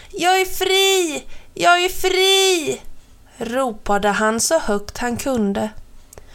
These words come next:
Två fåglar som flög förbi blev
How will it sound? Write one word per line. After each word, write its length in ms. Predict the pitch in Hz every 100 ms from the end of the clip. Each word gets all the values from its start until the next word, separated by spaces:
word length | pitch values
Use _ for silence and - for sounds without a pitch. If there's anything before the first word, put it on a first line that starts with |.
| - - - - -
Två 380 | - 202 208 214
fåglar 680 | 208 277 247 208 208 202 208
som 240 | - 247
flög 260 | 233 262 269
förbi 600 | 330 277 214 202 202 202 - -
blev 260 | 202 208